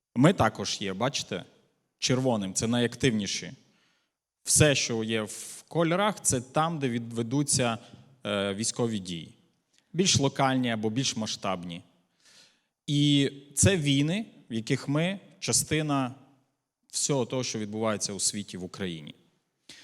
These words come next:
Звісно, що коли ми кажемо, "Чому Бог не зупиняє війну?", запитуючи, яку з них,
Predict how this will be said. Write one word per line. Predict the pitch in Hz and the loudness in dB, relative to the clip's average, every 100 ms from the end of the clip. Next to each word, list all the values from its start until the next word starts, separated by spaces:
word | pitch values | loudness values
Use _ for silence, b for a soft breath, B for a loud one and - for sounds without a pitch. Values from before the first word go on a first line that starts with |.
| B B - | B B 0
Звісно, | 127 220 175 | 4 4 4
що | 151 139 | 0 -2
коли | - 139 | 0 2
ми | 147 | 2
кажемо, | 139 143 135 | 2 0 0
"Чому | 127 139 | -2 -2
Бог | 139 143 135 | 0 -2 -2
не | |
зупиняє | 120 127 131 131 127 | -4 -4 -2 0 0
війну?", | 127 135 170 180 - - _ _ | 0 0 0 -2 -6 -20 _ _
запитуючи, | 104 120 120 123 117 123 | -4 -2 -2 -4 -2 0
яку | 120 120 139 | -2 0 0
з | 110 | 2
них, | 143 190 - | 2 2 -2